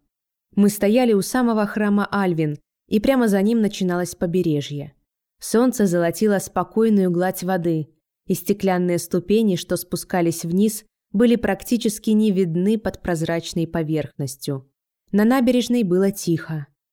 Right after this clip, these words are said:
Большинство заведений открывали свои двери после обеда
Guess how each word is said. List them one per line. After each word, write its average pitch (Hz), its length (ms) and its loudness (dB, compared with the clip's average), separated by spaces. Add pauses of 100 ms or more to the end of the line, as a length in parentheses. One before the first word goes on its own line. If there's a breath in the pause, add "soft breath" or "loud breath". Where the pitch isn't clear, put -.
(120)
Большинство 185 540 0
заведений 190 580 2
открывали 190 460 -2
свои 185 260 -2
двери 208 440 0 (140)
после 214 320 0
обеда 165 520 0